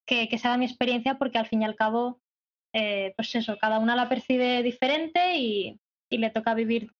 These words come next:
situaciones diferentes, que al final es lo mismo, porque se refiere a, a lo mismo,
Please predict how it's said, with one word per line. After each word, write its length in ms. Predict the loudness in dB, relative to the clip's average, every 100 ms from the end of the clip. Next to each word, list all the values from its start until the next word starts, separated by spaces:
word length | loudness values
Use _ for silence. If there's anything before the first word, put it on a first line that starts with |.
| _ -8
situaciones 640 | -4 0 0 0 0 0
diferentes, 440 | 0 2 2 2
que 80 | 0
al 60 | 0
final 240 | 0 2
es 80 | 2
lo 100 | 2
mismo, 340 | 0 0 -2
porque 200 | -2 -6
se 120 | -4 -4
refiere 420 | -4 -4 -2 0
a, 180 | -2 -2
a 180 | 0
lo 140 | 2 2
mismo, 360 | 0 -2 -6